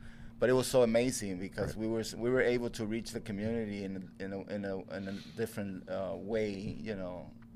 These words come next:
Speaker 1: a-, and they used to, they used to connect. We used to connect with the community in a different way, and, and we used to see the results. It was amazing.
Speaker 2: You know, it's not just the toys, right? Like, we are, we are just showing
Speaker 1: Exactly.
Speaker 2: you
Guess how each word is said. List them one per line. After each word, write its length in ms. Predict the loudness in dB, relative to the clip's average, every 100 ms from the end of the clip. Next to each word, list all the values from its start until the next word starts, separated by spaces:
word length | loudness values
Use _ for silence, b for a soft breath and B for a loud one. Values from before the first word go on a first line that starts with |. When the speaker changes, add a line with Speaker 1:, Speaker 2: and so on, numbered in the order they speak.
| -14 -10
Speaker 1:
a-, 40 | -8
and 640 | -6 -4 -6 -6 -8 -12 -14 -18 B B B B -4
they 80 | -2
used 280 | 0 -2
to, 640 | -2 0 2 0 -2 -4 -4
they 100 | -4
used 220 | -4 -4
to 60 | -6
connect. 460 | -4 2 2 2
We 100 | 2
used 160 | 0 -2
to 60 | -4
connect 280 | 0 4 4
with 80 | 2
the 60 |
community 720 | -2 -2 0 0 -2 -2 -2 -2
in 100 | -4
a 60 |
different 380 | -4 -4 -4 -4
way, 440 | 0 0 -2 -4 -8 -10 B B B
and, 220 | 10 10 10
and 120 | -2
we 80 | -2
used 120 | -4
to 60 | -6
see 160 | -6
the 120 | -6
results. 520 | -6 -8 -6 -6 -6 -10
It 100 | -10
was 200 | -8 -8
amazing. 460 | -8 -8 -10 -12 -14 -16 -16 -16 -16 -16 -16 B B B B B B
Speaker 2:
You 80 | 2
know, 160 | 2 2
it's 160 | 2
not 180 | 8 8
just 160 | 8 2
the 60 | 2
toys, 400 | 6 6 4 2
right? 260 | 4 4 4
Like, 140 | 2
we 220 | 4 8
are, 200 | 8 6 2
we 220 | 4 6
are 80 | 6
just 240 | 6 4
showing 400 | 6 8 8 8
Speaker 1:
Exactly. 80 | 8
Speaker 2:
you 240 | 6 4